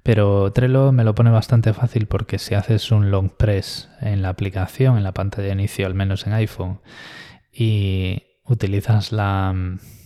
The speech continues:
la opción nueva tarjeta, eh, te crea una nueva tarjeta y además memoriza dónde la estás creando, ¿no? Entonces, si yo tengo, por ejemplo, un ta-, un tablón que se llama Mi G T D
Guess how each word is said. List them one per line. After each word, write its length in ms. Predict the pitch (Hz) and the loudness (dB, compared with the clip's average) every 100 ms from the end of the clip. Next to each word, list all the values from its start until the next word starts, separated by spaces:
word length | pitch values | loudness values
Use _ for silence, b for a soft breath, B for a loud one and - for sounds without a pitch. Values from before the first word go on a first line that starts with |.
| B B - _ _ - | B B -20 _ _ -10
la 160 | 117 98 | -6 -4
opción 480 | - - 107 92 - B B B B - | -4 -2 -2 -2 -8 B B B B -6
nueva 320 | 104 101 101 | 0 0 0
tarjeta, 720 | - - 151 147 120 135 _ _ B B B B B _ _ _ - | -4 -4 0 0 0 -2 _ _ B B B B B _ _ _ -6
eh, 120 | 160 | -4
te 160 | 120 107 | -2 -2
crea 180 | 107 107 | 2 2
una 160 | 107 | 4
nueva 220 | 110 113 | 4 4
tarjeta 800 | 113 110 - 117 113 113 135 - - | 0 -2 -2 -2 0 0 -2 -6 -4
y 220 | 110 95 | -2 0
además 560 | 95 101 113 110 - - | 0 4 4 2 -4 0
memoriza 840 | 110 101 98 107 - 98 98 - - | 2 2 2 0 0 -4 -4 -6 -4
dónde 280 | 110 101 92 | -2 -2 -2
la 80 | 90 | -4
estás 280 | - 98 | -4 -6
creando, 380 | - 95 90 95 | -4 -8 -6 -2
¿no? 80 | 107 | -2
Entonces, 280 | 110 101 - | 0 -2 0
si 80 | 98 | -2
yo 140 | 98 | 0
tengo, 220 | 101 98 | 0 0
por 100 | 104 | 0
ejemplo, 340 | 104 113 107 98 | 0 0 0 -2
un 140 | 101 | -2
ta-, 240 | 98 98 107 | -4 -4 -2
un 200 | 107 101 | -2 -2
tablón 380 | - 101 113 110 | -2 2 4 2
que 100 | 101 | -2
se 140 | 95 | 0
llama 280 | 98 95 90 | 0 2 0
Mi 200 | 95 90 | 0 -2
G 240 | - 101 | -2 -4
T 160 | 95 101 | -2 0
D 200 | 107 | 0